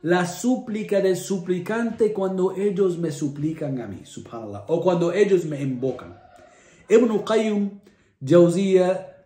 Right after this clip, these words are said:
rahimahullahu ta'ala, dijo que cuando la persona espera de Allah lo mejor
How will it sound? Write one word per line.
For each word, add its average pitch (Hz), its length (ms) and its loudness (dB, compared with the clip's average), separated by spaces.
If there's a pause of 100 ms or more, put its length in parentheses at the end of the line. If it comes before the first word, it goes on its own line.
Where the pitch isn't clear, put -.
(120)
rahimahullahu 170 800 2
ta'ala, 170 260 2
dijo 185 320 0
que 180 180 2
cuando 185 320 -2
la 185 200 0
persona 208 760 -2 (460)
espera 226 800 4
de 196 140 4
Allah 202 420 2
lo 196 120 6
mejor 156 480 2